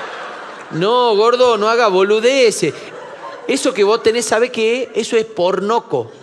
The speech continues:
"¿Por quién, disculpa?".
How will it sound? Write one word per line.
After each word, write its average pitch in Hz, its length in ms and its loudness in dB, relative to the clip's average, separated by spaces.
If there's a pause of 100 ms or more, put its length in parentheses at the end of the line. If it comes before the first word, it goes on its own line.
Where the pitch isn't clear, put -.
(3000)
"¿Por 143 180 -2
quién, 214 200 -2
disculpa?". 226 480 -4